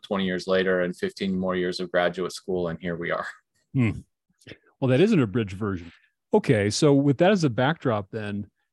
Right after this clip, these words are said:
Speaker 2: at what point did you then decide to get into sports and that, what I'll call more of a niche?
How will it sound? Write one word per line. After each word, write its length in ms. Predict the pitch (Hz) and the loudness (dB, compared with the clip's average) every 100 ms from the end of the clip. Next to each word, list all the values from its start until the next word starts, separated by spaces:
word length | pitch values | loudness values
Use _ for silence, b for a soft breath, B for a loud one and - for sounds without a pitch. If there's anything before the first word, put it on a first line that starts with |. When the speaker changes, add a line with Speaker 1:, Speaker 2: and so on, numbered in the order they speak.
| - | -2
Speaker 2:
at 100 | 123 | 2
what 220 | 165 254 | 4 2
point 260 | - 220 214 | 4 4 4
did 140 | 139 | 4
you 220 | 143 143 | 6 6
then 220 | 127 135 127 | 6 2 2
decide 380 | 113 139 127 | 0 0 2
to 80 | 120 | 2
get 100 | 117 | 2
into 260 | 120 110 104 | 2 0 -6
sports 800 | - - _ 151 165 107 - - | -10 -16 _ 2 2 2 -4 -4
and 300 | 123 117 104 | -2 0 2
that, 300 | 117 123 131 _ _ _ _ 170 | 2 2 0 _ _ _ _ -14
what 160 | 127 117 | -8 -6
I'll 140 | 135 | -4
call 260 | - 127 113 | -2 0 0
more 220 | 113 117 | 0 0
of 100 | 98 | -2
a 60 | |
niche? 640 | 98 104 107 82 - - | -4 -4 -4 -6 -10 -12